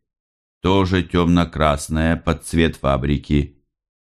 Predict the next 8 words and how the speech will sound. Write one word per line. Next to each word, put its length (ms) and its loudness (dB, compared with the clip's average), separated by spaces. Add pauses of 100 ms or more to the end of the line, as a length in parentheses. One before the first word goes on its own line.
(140)
Колокольня 720 0
её 200 2
была 600 0
ниже 520 4
фабричных 760 0
труб. 380 -2 (880)
Мать, 420 2
вздохнув, 880 -2